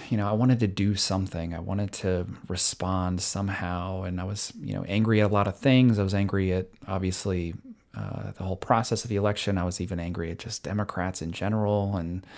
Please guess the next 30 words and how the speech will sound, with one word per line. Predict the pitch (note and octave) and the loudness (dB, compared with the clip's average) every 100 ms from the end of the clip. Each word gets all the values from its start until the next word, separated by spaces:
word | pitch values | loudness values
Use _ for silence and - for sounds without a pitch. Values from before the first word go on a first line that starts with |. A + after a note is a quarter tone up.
| - - - - - | -18 -18 -18 -20 -10
you | - G1+ | -6 -4
know, | G1+ G1+ - - | -2 -4 -8 -10
even | - - E2 | -8 -6 -8
politicians | - G2 F#2+ - F#2 - G2 F#2 | -2 0 2 0 -2 0 0 0
that, | F2 F2 - _ | -2 -6 -8 _
you | - | -6
know, | F#2 F2 F#2 | -6 -6 -6
I'm | F#2 G2 - - | -6 -8 -10 -10
used | G2 F#2 | -6 -4
to | - | -4
interacting | F#2 F2+ G2 - G#2 | 0 0 0 -2 -2
with, | G2+ F#2+ F#2 | 0 0 0
local | F#2+ G#2+ G#2+ | -2 0 0
politicians. | - F#2+ F#2+ - F#2+ G2 F#2+ F#2+ | 0 -2 -2 -4 -4 -2 -2 -2
I | |
just | G2 G2 - | -4 -2 2
felt | G#2+ G2+ | 2 2
like, | F#2+ F#2 - | -2 -2 -4
um, | G2 F2+ F#2 F#2+ F#2+ - - | -2 -2 -4 -6 -6 -10 -14
just | B2 G#2 | -8 -2
a | |
lot | G2 G2 | 0 0
of | |
people | - - G2 | -4 -6 -6
just | F2+ - - - | -6 -8 -10 -18
f-, | - - - - _ _ | -20 -18 -20 -20 _ _
kind | - F#2+ | -10 -10
of | |
failed | - D#2+ E2+ F2+ F2+ F#2 | -8 -6 -2 0 0 -2
and | E2+ D#2+ | -4 -4